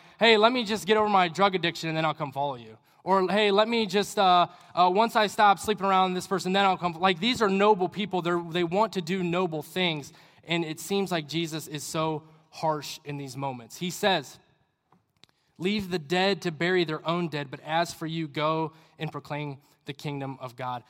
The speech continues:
So what Jesus answers here is, what's coming is greater than what's here. He,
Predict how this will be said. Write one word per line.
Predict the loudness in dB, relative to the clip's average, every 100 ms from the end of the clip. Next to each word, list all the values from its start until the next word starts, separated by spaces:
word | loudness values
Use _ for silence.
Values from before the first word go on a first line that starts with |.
| _
So | -8 -4
what | 0 0 0
Jesus | -2 -6 -6 -8 -8
answers | -6 -6 -6 -10 -6
here | -4 -4 -6
is, | -6 -6 -8 _ -2
what's | -2 -2
coming | -4 -2 0 0 -4
is | -6 -8 -8
greater | -6 -4 -2 -4 -6
than | -8 -10
what's | -12 -14
here. | -20 -20 _ _ _ _ _ _ _ _ _ _ _ _ _ _ _ _ _ _
He, | -20 -20